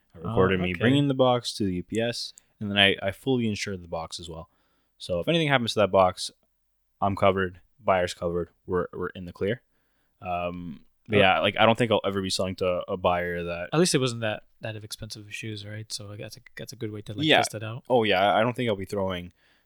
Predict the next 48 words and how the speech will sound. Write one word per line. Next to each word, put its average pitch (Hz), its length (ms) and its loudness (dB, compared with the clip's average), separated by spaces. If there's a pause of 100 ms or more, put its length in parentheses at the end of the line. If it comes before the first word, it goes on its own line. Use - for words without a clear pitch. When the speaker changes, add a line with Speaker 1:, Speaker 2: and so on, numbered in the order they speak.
(140)
Speaker 1:
uh, 90 360 -4 (160)
my 95 260 -2
thousand 95 320 0
dollar 90 260 2
shoes - 180 -4
Speaker 2:
Oh, 110 120 0
Speaker 1:
out - 100 -4
Speaker 2:
yeah. 104 120 -4
Speaker 1:
there. - 240 -10
No, 104 120 -4
Speaker 2:
No, 107 140 0
Speaker 1:
no, 104 80 -10
no. 107 80 -10
Speaker 2:
no, 110 80 -14
no. 113 120 -10 (280)
Speaker 1:
No. 98 120 -6 (560)
Um, 87 260 -6
Speaker 2:
I - 20 -10
don't 113 140 -8
think 113 160 -10
you're 107 80 -8
that 107 120 -12
Speaker 1:
even, 139 140 -2
Speaker 2:
crazy. 156 180 4
Speaker 1:
like, 107 220 4
StockX, - 640 -2
it's - 140 -16
scary 90 300 -2
to 85 180 -12 (120)
do 85 200 -12
that, 80 240 -12 (100)
right? 95 220 -4 (680)
I'd 95 220 -4
much 107 240 0
prefer 87 280 -6
to 82 80 -14
just 82 280 -14
do 82 80 -12
a 82 40 -14
cash 87 320 -8
meetup 85 280 -8
for - 100 -20
those. - 400 -14
Speaker 2:
Well, 110 460 0
but 113 300 -6 (100)
you, 117 180 -8 (100)
if 120 140 -4
you 123 320 -6